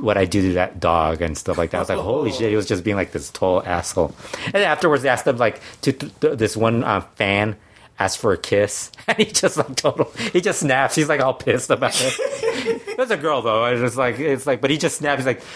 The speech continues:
Speaker 1: he's like, he's like, "Stop asking me." He's like, "Okay, stop asking me for hugs.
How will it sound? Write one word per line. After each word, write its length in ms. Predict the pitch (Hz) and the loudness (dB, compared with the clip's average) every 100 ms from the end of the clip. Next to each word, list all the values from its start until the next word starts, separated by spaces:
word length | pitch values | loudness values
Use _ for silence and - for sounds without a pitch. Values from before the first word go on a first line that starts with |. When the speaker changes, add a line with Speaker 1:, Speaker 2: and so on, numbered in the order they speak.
| - | -6
Speaker 1:
he's 160 | - 123 | 0 2
like, 180 | 104 - - | 0 -2 0
he's 80 | 120 | 0
like, 100 | - | 0
"Stop 280 | - 143 | 0 2
asking 360 | 139 143 - 147 | 2 0 2 2
me." 220 | 135 90 - - - | 2 0 -4 -20 -10
He's 140 | - | -2
like, 200 | 107 90 - - | 0 0 -4 -6
"Okay, 300 | - - 143 | -4 0 0
stop 240 | - 123 | 0 0
asking 220 | 147 127 151 | 0 2 0
me 40 | |
for 160 | - 101 | 0 0
hugs. 580 | 101 107 143 139 - | 2 4 4 2 -4